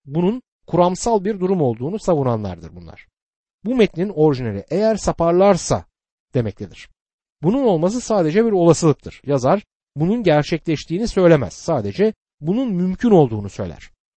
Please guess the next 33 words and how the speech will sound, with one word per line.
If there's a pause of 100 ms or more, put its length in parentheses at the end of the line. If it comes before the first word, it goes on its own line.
(380)
Bu
görüşün (180)
doğru
yorum
olduğunu
savunanlar
bunun
kutsal
kitaptaki
en
büyük (520)
eğer (120)
olduğunu
söylerler
ve
ben
de (280)
bu
konuda
kendilerine
katılıyorum. (580)
İbraniler'deki
bu
parçanın
yorumu
hakkında
başka
bir
görüşüm
olsaydı (320)
bunu
kabul
ederdim.